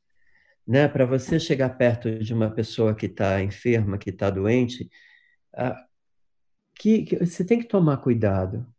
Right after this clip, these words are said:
pra se aproximar. Você tem que olhar nos olhos, você tem que deixar muito claro o teu propósito e a tua intenção lá pra você, ah, pra não, não, não causar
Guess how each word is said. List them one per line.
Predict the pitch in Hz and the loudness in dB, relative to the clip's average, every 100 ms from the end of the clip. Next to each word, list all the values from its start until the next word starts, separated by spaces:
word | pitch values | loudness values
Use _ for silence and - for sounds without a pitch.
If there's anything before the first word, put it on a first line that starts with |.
| _ _ - | _ _ -6
pra | 107 | -4
se | 110 | -2
aproximar. | - 101 - 98 95 92 92 - | -2 -4 -2 -2 -2 -4 -8 -18
Você | - 127 | -10 -4
tem | 123 190 | 0 2
que | 185 | 4
olhar | 139 117 107 | 4 4 4
nos | 98 95 | 2 -2
olhos, | 98 98 101 98 113 - _ _ _ _ _ _ | 0 0 0 -4 -8 -18 _ _ _ _ _ _
você | - - 123 | -8 0 0
tem | - 139 143 147 | 2 2 4 2
que | - - 127 120 | -2 2 4 6
deixar | 113 113 117 104 | 2 0 0 2
muito | 110 139 135 | 2 2 -2
claro | 120 120 101 98 95 92 - _ _ _ - | -4 2 2 2 0 -4 -8 _ _ _ -4
o | 98 104 | -2 0
teu | 113 | -2
propósito | - 90 - 95 104 - | -2 -4 0 2 0 -2
e | 98 | -4
a | |
tua | 92 104 | -2 -2
intenção | 101 104 104 - 101 98 | -2 -2 -4 -2 -2 0
lá | 98 101 101 110 _ _ _ _ _ _ | 0 0 -2 -8 _ _ _ _ _ _
pra | 107 104 | 0 0
você, | 101 104 - 104 - - - _ _ - | 0 -4 0 0 0 -4 -14 _ _ -6
ah, | 107 98 95 95 101 107 110 - - _ _ _ _ _ _ _ | -2 0 0 0 -2 -2 -4 -8 -16 _ _ _ _ _ _ _
pra | 127 120 | -2 2
não, | 117 - | 2 0
não, | 123 127 - - | -4 -6 -6 0
não | 127 135 127 | 2 4 2
causar | 120 107 104 113 107 101 - | 2 2 2 2 2 0 -4